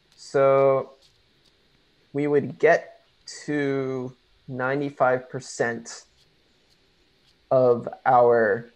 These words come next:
tractive system voltage, right? But we wouldn't have hit four hundred volts. Now I'm trying to think about this because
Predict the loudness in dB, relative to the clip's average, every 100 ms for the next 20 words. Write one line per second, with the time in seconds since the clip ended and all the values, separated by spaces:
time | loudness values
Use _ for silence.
0 | _ 0 0 -2 -8 -12 -10 -8 -8 -8
1 | -16 -8 -2 -2 -4 _ _ _ _ _
2 | -6 -4 -4 2 2 2 0 -4 -4 -4
3 | -2 -2 -6 -8 -8 -10 -14 -18 -20 _
4 | _ _ _ _ _ _ _ -6 -4 -2
5 | -2 -2 -2 -4 -8 -6 -8 -8 -12 -10
6 | -10 -2 0 0 -4